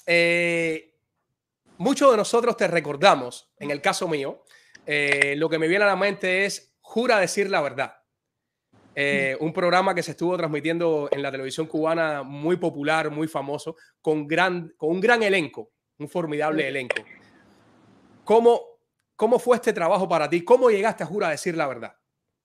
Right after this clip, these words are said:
Speaker 2: Bueno, yo hice el teleplay con el Chino Chon y ahí me hicieron una entrevista, en Entre Tú y Yo, Irela Bravo me hizo una entrevista y yo ahí me hice la graciosa, no recuerdo bien qué fue lo que yo hice.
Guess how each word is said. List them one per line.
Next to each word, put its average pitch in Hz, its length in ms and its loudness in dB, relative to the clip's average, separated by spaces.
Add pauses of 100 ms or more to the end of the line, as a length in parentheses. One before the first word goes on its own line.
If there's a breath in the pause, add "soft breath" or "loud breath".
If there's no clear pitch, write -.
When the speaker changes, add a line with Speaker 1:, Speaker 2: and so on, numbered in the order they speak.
(960 soft breath)
Speaker 2:
Bueno, 240 260 4
yo 233 140 4
hice 294 220 0
el 285 80 -4
teleplay 262 440 2
con 285 160 -2
el 247 100 -2
Chino 262 320 -2
Chon 277 440 0
y 233 120 0
ahí 220 160 2
me 240 60 0
hicieron 247 280 -4
una 247 120 -10
entrevista, 226 840 -2
en 202 120 -10
Entre 196 240 -12
Tú 214 140 -12
y 233 120 -4
Yo, 247 120 2
Irela 226 320 0
Bravo 240 240 0
me 233 60 -10
hizo 226 100 -18
una 226 100 -14
entrevista 220 720 -10
y 196 140 -14
yo 208 140 -6
ahí 269 240 -2
me 254 140 -8
hice 247 160 -10
la 247 80 -2
graciosa, 214 640 -6
no 202 120 -18
recuerdo 233 400 -6
bien 214 280 -10
qué 208 160 -10
fue 214 140 -8
lo 208 120 -8
que 196 120 -14
yo 208 120 -12
hice. 226 380 -10